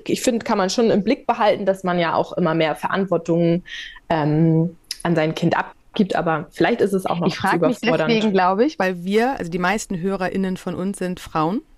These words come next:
Speaker 2: und wir haben's halt in unserer Pubertät nicht gehabt. Wir hatten andere Themen, <laughs> auch nicht gerade, äh, unauffälliger,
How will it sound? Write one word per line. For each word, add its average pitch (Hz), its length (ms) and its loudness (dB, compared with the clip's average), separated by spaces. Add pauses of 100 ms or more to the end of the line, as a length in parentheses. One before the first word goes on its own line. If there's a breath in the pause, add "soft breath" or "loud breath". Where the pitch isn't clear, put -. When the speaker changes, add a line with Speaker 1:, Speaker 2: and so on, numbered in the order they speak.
(140)
Speaker 2:
und 170 240 -4
wir 175 220 0
haben's 180 300 -6
halt 165 180 -2
in 170 140 -6
unserer 180 180 -4
Pubertät 175 480 -8
nicht 196 180 -4
gehabt. 151 280 -6
Wir 156 100 -6
hatten 170 220 -2
andere 190 320 0
Themen, 233 340 4 (120)
<laughs> - 220 2
auch 170 200 2
nicht - 180 -4
gerade, 165 560 2
äh, - 20 -6
unauffälliger, 226 680 -2